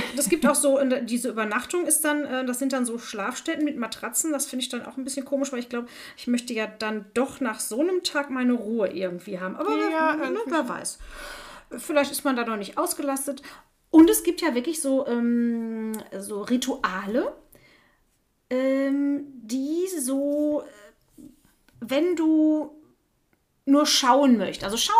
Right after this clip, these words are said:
Speaker 1: kannst du sowieso die ganze Zeit. Es gibt natürlich auch private Räume, da kannst du dann, ne, kannst du wahrscheinlich auch abschließen und da bist du dann unter, mit deinem Partner
Speaker 2: Mhm.
Speaker 1: alleine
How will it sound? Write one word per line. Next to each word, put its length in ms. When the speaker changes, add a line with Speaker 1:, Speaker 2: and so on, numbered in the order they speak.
Speaker 1:
kannst 220
du 40
sowieso 320
die 120
ganze 240
Zeit. 380
Es 140
gibt 140
natürlich 260
auch 120
private 440
Räume, 420
da 120
kannst 260
du 40
dann, 380
ne, 320
kannst 220
du 40
wahrscheinlich 360
auch 80
abschließen 580
und 180
da 40
bist 180
du 40
dann 120
unter, 460
mit 280
deinem 200
Partner 260
Speaker 2:
Mhm. 60
Speaker 1:
alleine 360